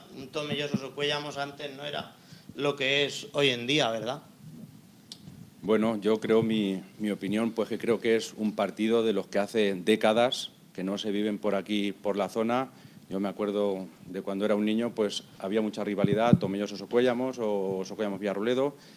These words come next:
Speaker 2: pero creo que este va a ser un partido de los que hace décadas que no se van a ver y de hecho ahí están las,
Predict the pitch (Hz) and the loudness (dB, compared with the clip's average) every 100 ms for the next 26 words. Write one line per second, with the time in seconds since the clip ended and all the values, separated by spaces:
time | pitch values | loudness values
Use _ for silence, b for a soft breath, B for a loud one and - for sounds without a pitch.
0 | B B 98 95 101 104 110 117 107 113 | B B -4 -2 0 0 0 2 2 4
1 | 113 107 110 107 117 120 123 98 92 107 | 0 2 2 0 2 2 2 0 -2 -4
2 | 107 104 101 110 113 - 98 101 101 104 | -2 -4 -2 -2 -2 -4 -6 -2 0 2
3 | 120 127 B B B - 87 98 95 104 | 2 0 B B B -14 -6 -4 -2 -4
4 | 104 107 107 107 104 92 - | -4 -4 0 0 0 -2 -8